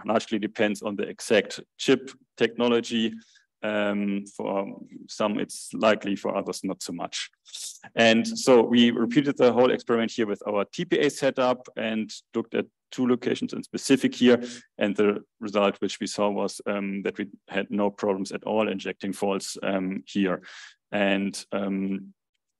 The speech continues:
what you see is basically just an, a depiction of the number, uh, of, of, uh, uh, injected single bit faults. That's not so important, actually.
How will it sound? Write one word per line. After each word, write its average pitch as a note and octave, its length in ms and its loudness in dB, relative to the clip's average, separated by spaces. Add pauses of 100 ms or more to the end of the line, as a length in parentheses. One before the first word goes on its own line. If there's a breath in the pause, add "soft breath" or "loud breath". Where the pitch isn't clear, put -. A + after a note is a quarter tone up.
what A2+ 140 -4
you A#2+ 60 2
see A#2 240 4
is A2 180 4
basically A2+ 480 4
just A2 400 -6
an, G2+ 420 -4
a G#2 60 -8
depiction G2+ 640 -8
of G#2 100 -6
the - 80 -8
number, G2+ 300 -2
uh, F#2+ 680 -2
of, - 220 -14
of, - 260 -12
uh, F#2 220 -4 (640 loud breath)
uh, - 520 0
injected - 400 -4
single G#2 280 4
bit G2 160 -2
faults. G2+ 320 -2
That's - 380 -10
not - 260 -6
so G2+ 240 2
important, - 360 -2
actually. G2+ 360 2